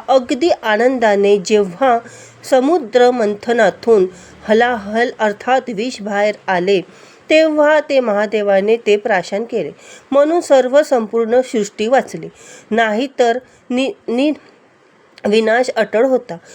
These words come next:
आपण शिवमूठ वाहून महादेवाकडे हीच प्रार्थना करतो की आमच्या जीवनातसुद्धा समाधान राहो. तिळाची शिवमूठ वाहून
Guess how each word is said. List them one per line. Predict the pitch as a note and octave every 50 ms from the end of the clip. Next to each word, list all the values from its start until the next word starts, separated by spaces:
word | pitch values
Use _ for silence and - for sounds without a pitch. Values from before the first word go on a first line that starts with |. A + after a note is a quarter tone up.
| - - - -
आपण | C#4 C4+ A#3+ - - B3+ C#4+ D4+
शिवमूठ | - - D4 B3+ A#3+ A#3 A3+ A3 A3+ A#3 A#3+ A3 A3 - - -
वाहून | G3+ A3+ G#3+ G3 - - B3 A3+ G3 F#3+ - - - _ -
महादेवाकडे | A#3 A3 G3+ A#3+ C4 B3 C4 B3 A#3+ A#3+ A#3 A#3 A#3+ A3+ A3
हीच | G3 F3 B3 B3+ B3+ -
प्रार्थना | - C#4 B3+ A3+ G3 - G3+ G3+ G3+ G3+
करतो | G3+ - G3 F#3 - - A3+ G#3+ F#3+ F3+ - - - - - - - -
की | - D#4+ D4+ C4+ A#3+ A#3 - _ _ _ _ _ _ _ _ - G#3 - _ -
आमच्या | A3+ A3 A3+ A3+ G#3+ - - D#4 C#4+ C4 A#3+ B3 B3 - _ _ - G#3
जीवनातसुद्धा | G3 B3+ B3+ B3+ B3 C4 C#4+ D#4 D4 - - - B3+ G3 F3 - - - A#3+ A3+ G#3
समाधान | G#3 - B3 G#3+ G#3+ G#3+ G#3+ A3 G#3 G#3+ G#3+ A#3 B3+ C4
राहो. | A#3+ G#3+ F#3+ F3 E3+ G3+ G#3+
तिळाची | A3 A3 - - A3+ A3+ A#3 C4 C#4+ C#4 - - C4+ C4+ C4+ B3 A3
शिवमूठ | - - A#3 A3 G#3+ G#3+ A3 A3+ A#3 A#3 A3+
वाहून | G#3 G3 F#3 F#3 G3+ G#3